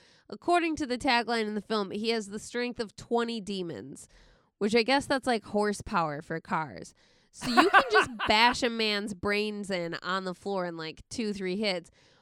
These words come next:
Speaker 1: But he did. He had the intention. He had,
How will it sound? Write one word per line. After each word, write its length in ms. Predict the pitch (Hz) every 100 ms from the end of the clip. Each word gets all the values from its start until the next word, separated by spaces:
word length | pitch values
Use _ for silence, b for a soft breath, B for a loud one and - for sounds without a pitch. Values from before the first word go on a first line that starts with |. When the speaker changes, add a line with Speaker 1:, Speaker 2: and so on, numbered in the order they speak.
| b b
Speaker 1:
But 160 | 233 -
he 320 | - 285 294
did. 480 | 208 - 277 269 202
He 220 | - 208
had 280 | 220 214 226
the 140 | 208
intention. 880 | 185 175 - 233 233 254 302 311 330 - _ _ _ _ _ _ _
He 320 | - 233 226
had, 360 | - 208 196